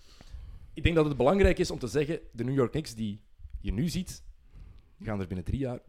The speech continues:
Dit gaat, dit is niet de ploeg van binnen drie jaar. Totaal niet. En één naam die je echt moet onthouden, Kevin Durant. Kevin Durant gaat niet lang bij Golden State blijven.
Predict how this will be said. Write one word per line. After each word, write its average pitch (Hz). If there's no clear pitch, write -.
Dit -
gaat, 151
dit 185
is 175
niet 175
de 156
ploeg 160
van 123
binnen 110
drie 107
jaar. 90
Totaal 135
niet. 101
En 139
één 202
naam 190
die 156
je 165
echt -
moet 185
onthouden, 190
Kevin 190
Durant. 90
Kevin 214
Durant 170
gaat 165
niet 170
lang 143
bij 139
Golden 123
State 117
blijven. 90